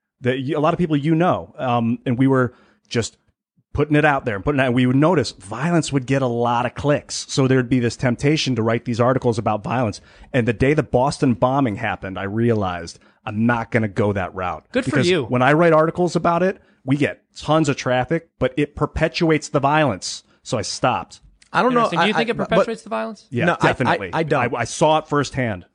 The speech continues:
Speaker 3: I think you might be conflating a bit more. So telling people a, a, a violent terror act happened could re-, result in a backlash where people call for law and order to stop violence.
Speaker 1: But the people
Speaker 3: An
Speaker 1: that are ma-
Speaker 3: overreaction.
Speaker 1: the people that are making money off of that happening subconsciously want it to keep happening.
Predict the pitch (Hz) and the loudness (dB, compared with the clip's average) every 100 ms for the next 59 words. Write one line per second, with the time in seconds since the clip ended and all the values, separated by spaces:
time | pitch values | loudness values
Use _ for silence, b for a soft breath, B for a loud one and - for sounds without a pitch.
0 | b b b 143 151 175 160 143 - - | b b b -2 2 2 0 -2 -10 -20
1 | - 143 139 131 127 123 135 113 143 131 | -6 -2 0 0 -2 -4 -6 -4 -2 0
2 | 120 113 117 127 117 104 101 127 113 107 | -2 -2 -4 -4 -4 -4 -2 -2 0 -2
3 | 107 b b b - 165 196 240 220 - | -8 b b b -4 -2 2 0 0 -2
4 | 156 131 135 127 120 120 _ _ _ _ | -2 2 2 2 0 -4 _ _ _ _
5 | 143 120 - 139 131 120 127 151 139 - | -4 -2 -2 0 0 0 2 2 -2 -2
6 | 151 143 117 117 - 143 156 110 95 90 | 0 0 0 0 -2 -2 -2 -4 -8 -14
7 | - 151 131 139 123 143 147 139 135 117 | -6 -2 -2 -2 -2 0 2 0 -2 2
8 | 131 131 127 110 131 139 127 117 131 - | 0 0 -2 -2 -2 -4 -4 -2 -2 -2
9 | 120 117 120 113 113 131 117 104 - - | -2 0 0 0 -2 0 0 -4 -8 -10
10 | 113 - 110 - 117 98 87 139 - 175 | -6 -4 -4 -4 -4 -4 -2 -4 -2 -2
11 | 170 170 160 160 156 143 131 123 - 90 | 0 2 4 4 4 2 2 2 -2 -8
12 | - 156 160 160 135 135 139 135 131 139 | -6 -2 0 2 4 2 2 2 4 2
13 | 139 127 131 135 123 123 123 131 147 123 | 0 -2 -2 -2 -2 -2 -2 -2 -2 -2
14 | 117 110 - 143 127 143 139 127 123 110 | -2 -4 -4 -4 -4 -4 -4 -4 -6 -4
15 | 101 127 135 - 123 127 113 127 120 113 | -2 -2 -2 -6 -6 -4 -4 -4 -4 -4
16 | 101 85 | -10 -14